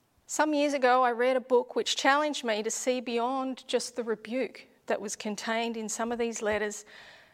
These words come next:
and to see them in the context of this greater love story that we've walked right through the Bible this morning. The book is called Seven Love Letters,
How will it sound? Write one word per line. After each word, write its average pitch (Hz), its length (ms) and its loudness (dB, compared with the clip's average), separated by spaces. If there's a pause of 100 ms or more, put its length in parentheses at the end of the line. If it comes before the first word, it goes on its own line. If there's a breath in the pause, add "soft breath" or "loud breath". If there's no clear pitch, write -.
(180 loud breath)
and 262 180 0
to 285 120 -8
see 294 460 0
them 339 160 -4
in 339 120 -4
the 330 100 -2
context 240 720 -6
of 208 100 -6
this 214 220 -6
greater 233 520 -4
love 226 300 -4
story 220 580 -6 (840 loud breath)
that 220 200 -2
we've 220 180 -4
walked 226 460 0
right 226 340 -4
through 208 500 -2 (320)
the - 80 -6
Bible 214 480 -2
this 202 280 -8
morning. 214 440 -6 (1700 loud breath)
The 247 60 0
book 320 320 0
is 269 120 -4
called 226 340 0
Seven 247 400 0
Love 233 260 2
Letters, 294 680 -2